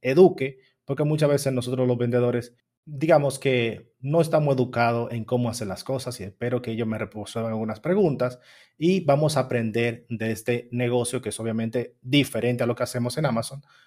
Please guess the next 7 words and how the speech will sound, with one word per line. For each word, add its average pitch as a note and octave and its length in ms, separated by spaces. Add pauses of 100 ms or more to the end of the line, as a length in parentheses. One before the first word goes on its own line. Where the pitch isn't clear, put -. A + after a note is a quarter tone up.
(160)
pero D3+ 220
que D3+ 80
va D3 160
relacionado, C3 1120 (240)
quiéramos C3 640
o A#2 140
no C3 340